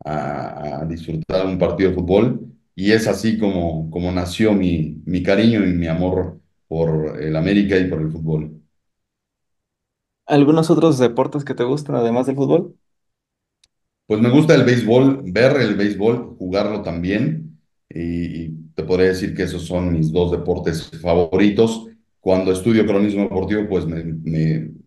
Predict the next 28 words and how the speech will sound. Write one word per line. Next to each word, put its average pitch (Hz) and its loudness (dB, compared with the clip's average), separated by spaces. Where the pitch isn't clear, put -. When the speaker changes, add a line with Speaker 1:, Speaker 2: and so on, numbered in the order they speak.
Speaker 1:
tienes 92 -4
que 92 -2
empaparte 87 2
de 82 0
todo, 90 2
¿no? 87 0
De 82 0
tenis, 92 0
básquetbol, 90 0
eh, 80 -2
boxeo, 85 2
toros 87 -2
y, 76 -14
y 87 -10
demás. 98 0
Entonces, 87 -4
pero 82 0
sí, 95 -2
los 82 -2
que 80 -6
te - -10
puedo 95 2
decir 92 0
favoritos, 95 -2
eh, 78 -4
fútbol 110 4
y 87 2
béisbol. 80 -2